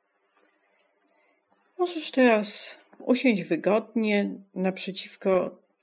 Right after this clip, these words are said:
twojej partnerki, twojego partnera. Możesz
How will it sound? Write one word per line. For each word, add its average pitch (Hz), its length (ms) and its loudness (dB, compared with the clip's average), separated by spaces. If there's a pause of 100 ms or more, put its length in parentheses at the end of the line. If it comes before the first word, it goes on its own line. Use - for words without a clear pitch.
(460)
twojej 175 260 0
partnerki, 180 1000 -2
twojego - 400 -4
partnera. 185 1040 -2 (2750)
Możesz 269 720 0